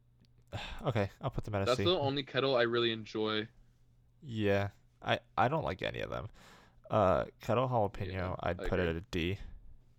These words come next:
Speaker 2: Yeah, I agree.
Speaker 1: Uh, Kettle Pepperoncini. Uh,
Speaker 2: Ew. <laughs>
Speaker 1: I, I,
Speaker 2: <laughs> What?
Speaker 1: I don't even know <laughs> what to do with this one. I'm gonna put it at an F. <laughs>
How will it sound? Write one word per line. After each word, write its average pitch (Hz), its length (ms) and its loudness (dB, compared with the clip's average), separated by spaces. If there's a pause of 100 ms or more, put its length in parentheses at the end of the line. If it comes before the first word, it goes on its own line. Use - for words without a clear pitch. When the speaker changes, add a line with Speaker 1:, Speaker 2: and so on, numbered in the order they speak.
(840)
Speaker 2:
Yeah, - 240 -6 (460)
I 76 120 -6
agree. 64 180 -10 (680)
Speaker 1:
Uh, 62 260 0 (220)
Kettle 107 640 0 (380)
Pepperoncini. 98 800 -4 (1200)
Uh, - 340 -8
Speaker 2:
Ew. 127 400 8 (260)
<laughs> - 260 -20
Speaker 1:
I, 98 180 0 (260)
I, 110 320 8 (120)
Speaker 2:
<laughs> - 480 -2
What? 175 260 8 (400)
Speaker 1:
I 110 100 -4
don't 98 140 -2
even 87 260 -6
know 90 380 4
<laughs> - 80 -12
what - 160 0
to - 120 0
do - 180 0
with 107 120 -2
this - 220 -6
one. - 240 -4 (500)
I'm 156 60 -12
gonna - 140 -8
put - 180 -6
it - 40 0
at 64 40 0
an 67 180 -8
F. - 680 8
<laughs> 170 100 6